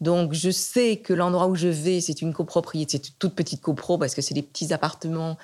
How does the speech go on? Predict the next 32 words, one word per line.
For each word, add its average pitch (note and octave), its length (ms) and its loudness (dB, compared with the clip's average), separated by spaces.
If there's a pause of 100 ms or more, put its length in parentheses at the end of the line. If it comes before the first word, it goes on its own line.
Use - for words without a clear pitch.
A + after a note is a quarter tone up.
(100)
c'est F3 100 2
les E3+ 60 4
petits F3 220 -2
immeubles E3+ 240 0
du F3 80 0
Marais E3 240 0
très E3 260 -2
étroits. D#3+ 400 -4
Il D#3+ 100 -2
y F3 40 2
a, D3 180 4 (180)
il E3 80 -2
y E3+ 60 2
a C#3+ 240 2
un F3 100 2
appart-, D#3+ 300 0
il E3 80 -2
y E3 40 4
a - 20 0
deux F3 260 2
appartements E3 320 2
par D3+ 160 0
étage, D#3+ 400 2
un D3 80 0
sur - 160 -4
la D3 340 0
rue, E3+ 240 0
un C#3+ 80 0
sur - 140 -2
la C#3+ 60 0
cour, - 300 -6
quoi. C#3 180 -6